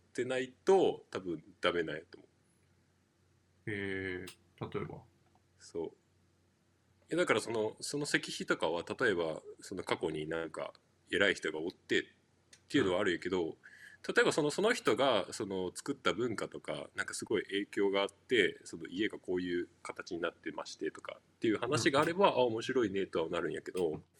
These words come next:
Speaker 1: なんか過去にそういうすごい人がいたんだっていう、その事実だけやったらなんかまあ、ふーんって感じかな。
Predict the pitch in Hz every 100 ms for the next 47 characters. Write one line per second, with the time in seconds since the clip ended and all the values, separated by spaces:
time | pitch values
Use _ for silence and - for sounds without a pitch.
0 | - - - - _ - 185 170 - 180
1 | 113 95 - 127 131 - 156 143 - -
2 | - 127 110 110 131 - - 98 92 -
3 | _ - 113 - - - 147 143 151 156
4 | 120 98 - 120 - - 104 92 87 80
5 | 78 - 82 80 82 78 - 76 - -
6 | -